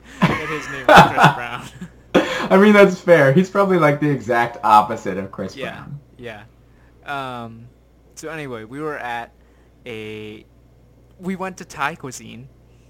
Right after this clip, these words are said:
Speaker 2: Nice!
Speaker 1: Uh,
Speaker 2: The Thai food or
Speaker 1: the
Speaker 2: whatever
Speaker 1: Thai
Speaker 2: it is?
Speaker 1: place that is called Thai cuisine.
Speaker 2: Yeah.
Speaker 1: Um, and I had Thai food for, I think, the first time in my life. Though it was orange chicken,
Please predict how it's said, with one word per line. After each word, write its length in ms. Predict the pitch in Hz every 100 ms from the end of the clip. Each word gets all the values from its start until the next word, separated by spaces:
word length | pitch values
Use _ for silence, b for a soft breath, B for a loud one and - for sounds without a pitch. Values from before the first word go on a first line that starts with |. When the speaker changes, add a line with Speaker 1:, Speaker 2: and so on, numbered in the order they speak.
| b _ _
Speaker 2:
Nice! 680 | 127 156 240 240 220 190 -
Speaker 1:
Uh, 80 | 170
Speaker 2:
The 60 | 165
Thai 320 | 233 165 185
food 340 | - 190 196
or 40 | 190
Speaker 1:
the 40 | 190
Speaker 2:
whatever 140 | 190
Speaker 1:
Thai 120 | 196 190
Speaker 2:
it 60 | 202
is? 80 |
Speaker 1:
place 280 | 175 151 151
that 280 | - 127 123
is 140 | 127 -
called 320 | 131 127 117
Thai 260 | - 123 123
cuisine. 500 | 120 104 107 110 127 _ _ _
Speaker 2:
Yeah. 320 | 131 113 - - _
Speaker 1:
Um, 720 | 131 117 113 110 110 107 107 - _ _ _ _ _ _ -
and 560 | 127 120 113 107 107
I 80 | 117
had 240 | 113 113 -
Thai 180 | 117
food 320 | 123 120 107 107
for, 480 | - 110 104 104 -
I 80 | 120
think, 180 | - 123
the 60 |
first 300 | - 120 -
time 180 | 113 107
in 80 | 104
my 180 | 104 101
life. 240 | 101 98 _
Though 180 | 156 165
it 40 |
was 140 | 165 135
orange 420 | 135 156 170 -
chicken, 500 | - 139 113 104